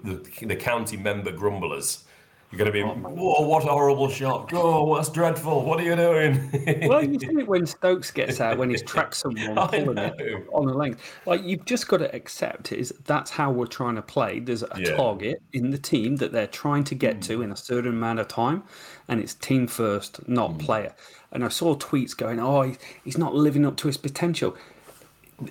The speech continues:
Speaker 2: Him as captain has far exceeded – any
Speaker 1: Mm.
Speaker 2: reputation that he had as a, a player. It's exacerbated how good he is. If there was a Hall of Fame in
Speaker 1: Mm.
Speaker 2: cricket, you've got Stokes here, like,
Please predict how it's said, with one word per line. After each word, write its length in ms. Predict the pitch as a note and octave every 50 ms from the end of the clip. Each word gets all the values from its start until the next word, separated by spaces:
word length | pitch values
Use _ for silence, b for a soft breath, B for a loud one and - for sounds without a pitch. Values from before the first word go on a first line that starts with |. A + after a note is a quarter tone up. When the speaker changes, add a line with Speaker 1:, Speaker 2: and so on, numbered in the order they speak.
| - -
Speaker 2:
Him 320 | - - - F#3 G3 G3+
as 100 | F3+ C#3+
captain 540 | - - - F3 - - - - C3+ A2+ A#2+
has 160 | - - -
far 400 | - - - D3+ D3 D#3+ E3 D#3+
exceeded – 760 | - - - - - - D3+ C#3+ B2+ A2+ G#2 G2+ A#2 C3+ - b b b b b b b
any 240 | C3 C#3 D3+ D#3 C#3+
Speaker 1:
Mm. 60 | C3+
Speaker 2:
reputation 920 | D3 C#3 C#3 - - C#3 - - - B2 B2 A#2 - - A2+ G#2+ A2 A2
that 160 | A2 A2+ F2+
he 120 | A2+ B2 A#2
had 320 | A#2 B2 A#2+ A#2 A2+ - -
as 160 | - B2 G#2+ A#2
a, 340 | A2+ A2 G#2+ G#2 G#2 - -
a 80 | - -
player. 680 | - - - - D3+ C#3 B2+ G#2+ F#2+ G2 A#2+ C#3 C#3 b b b b b b b b b b
It's 260 | - G#2+ A2 G#2+ - - - _ _
exacerbated 1000 | - C3 C3+ B2 A#2+ A#2 C3 D3 D3 C#3+ - D3 A#2 B2 A#2 A#2 A2 - - A2 -
how 220 | - A#2+ A2 G#2+
good 180 | G#2+ A#2 A2 G2+
he 120 | G2+ F#2+
is. 140 | F#2+ F#2 G2
If 140 | A#2 - -
there 80 | C3+ B2
was 100 | A2+ B2
a 60 | A2
Hall 200 | C3 D#3+ E3 D#3+
of 60 | -
Fame 200 | - D3+ C3+ C3
in 60 | A#2+
Speaker 1:
Mm. 40 | -
Speaker 2:
cricket, 340 | - C3 - - E3 D3+ -
you've 100 | A#2+ -
got 140 | - - -
Stokes 400 | - - - B2 A2+ G#2 - -
here, 160 | B2 G#2 G2
like, 220 | G2 F#2+ G2+ -